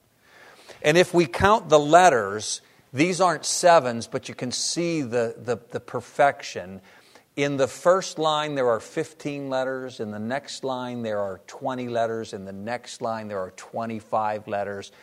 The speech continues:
perfectly rising by the number that is in the middle.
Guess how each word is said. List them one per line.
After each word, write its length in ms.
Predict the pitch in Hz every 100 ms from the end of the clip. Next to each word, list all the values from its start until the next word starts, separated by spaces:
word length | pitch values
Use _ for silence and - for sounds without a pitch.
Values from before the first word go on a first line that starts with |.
| - _ -
perfectly 680 | - 175 180 190 151 160
rising 720 | 135 143 139 139 123 120 110
by 160 | 107 113
the 100 | 110
number 480 | 113 123 127 123 123
that 120 | 113
is 180 | 107 120
in 180 | 107 107
the 60 |
middle. 540 | 104 95 87 80 80